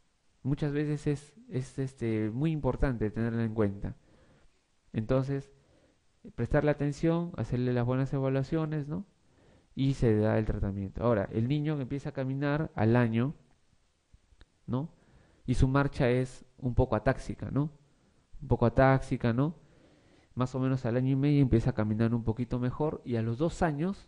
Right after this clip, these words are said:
ya podemos establecer el diagnóstico. Por eso, en revisiones confiables ponen dos años, se establece el diagnóstico y se empieza el tratamiento a los dos años, hasta los cuatro años.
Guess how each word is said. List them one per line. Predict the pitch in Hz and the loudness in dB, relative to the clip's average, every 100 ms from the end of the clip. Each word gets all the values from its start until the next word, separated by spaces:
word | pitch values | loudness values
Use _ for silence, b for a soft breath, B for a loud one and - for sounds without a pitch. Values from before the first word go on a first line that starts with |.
| - | -4
ya | 127 135 | 0 0
podemos | 131 127 131 131 | 0 -2 -2 -4
establecer | 131 - 110 104 - 127 | -6 -4 -2 -2 -2 -2
el | 117 | 0
diagnóstico. | 107 113 120 - 98 - - _ _ _ _ _ _ _ _ _ _ _ _ _ | 0 0 -4 -6 -12 -14 -18 _ _ _ _ _ _ _ _ _ _ _ _ _
Por | 123 | 0
eso, | 131 143 147 - _ _ - | 0 -2 -4 -6 _ _ -2
en | 110 107 104 104 104 104 104 104 - | 2 2 2 0 -2 -4 -6 -8 -8
revisiones | 110 113 110 135 135 | 0 2 2 0 0
confiables | 131 127 147 147 143 - | -2 -4 -2 0 0 -2
ponen | 127 123 120 | -4 -4 -4
dos | 123 | -4
años, | 143 123 127 156 - b b b - | -4 -2 -4 -6 -14 b b b -10
se | - | -6
establece | - 127 147 160 | -2 0 0 -2
el | 147 | -4
diagnóstico | 147 151 156 131 | -4 -4 -4 -4
y | |
se | 127 | -2
empieza | 107 117 127 | -2 0 0
el | 131 | 2
tratamiento | 110 104 107 117 117 | 2 2 2 0 -2
a | 110 | -2
los | 107 | 0
dos | 113 135 | 0 0
años, | 113 101 - | -2 -4 -6
hasta | 104 - 101 | -6 -4 -4
los | 104 | -2
cuatro | 120 113 110 104 | -2 0 -2 -2
años. | 95 98 - | -4 -8 -14